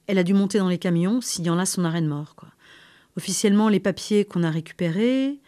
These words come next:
stipulent qu'elle a, qu'elle est morte, assassinée le dix-huit avril quarante-quatre à Auschwitz, mais très probablement, elle a été assassinée le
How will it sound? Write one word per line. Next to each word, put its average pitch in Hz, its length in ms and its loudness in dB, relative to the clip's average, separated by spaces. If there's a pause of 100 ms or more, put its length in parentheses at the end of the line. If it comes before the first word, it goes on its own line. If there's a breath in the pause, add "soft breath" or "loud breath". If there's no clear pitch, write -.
(720 soft breath)
stipulent 254 640 0
qu'elle 190 300 -2
a, 175 340 0
qu'elle 190 180 -2
est 180 60 2
morte, 208 420 -2 (180)
assassinée 196 600 0
le 190 160 2
dix-huit 180 760 -6 (140)
avril 170 640 0 (100)
quarante-quatre 160 560 -4
à 165 60 0
Auschwitz, 190 440 -6 (280 loud breath)
mais 180 80 -4
très 202 200 -4
probablement, 175 680 -2
elle 170 120 -2
a 160 60 -2
été 156 160 -6
assassinée 160 520 -4
le 143 200 -6